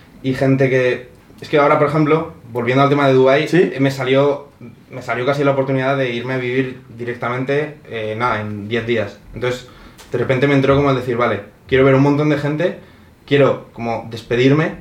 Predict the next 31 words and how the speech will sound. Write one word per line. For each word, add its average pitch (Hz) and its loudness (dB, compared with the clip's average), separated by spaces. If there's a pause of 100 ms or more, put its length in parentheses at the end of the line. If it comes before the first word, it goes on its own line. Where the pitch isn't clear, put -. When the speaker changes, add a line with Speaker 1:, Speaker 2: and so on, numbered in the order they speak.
(140)
Speaker 1:
de 135 -2
un 139 2
montón 143 0
de 143 -2
personas", 151 0
entonces... 143 0 (760)
Eh, 123 0 (160)
ahí 117 -2
es 135 0
cuando 139 0
entra 135 2
el 147 -2 (420)
no 131 -6
hacer 135 -2
planes 139 0
a 139 -2
futuro 135 -2
y 113 0
decir, 110 -4
"Vale, 107 -4 (360)
quiero 131 0
ver 139 4
a, 139 0
a 135 -8
esta 135 -4
persona, 147 -2
vamos 139 0
a 139 -4
hacer 143 -2
un 139 0
plan 135 -2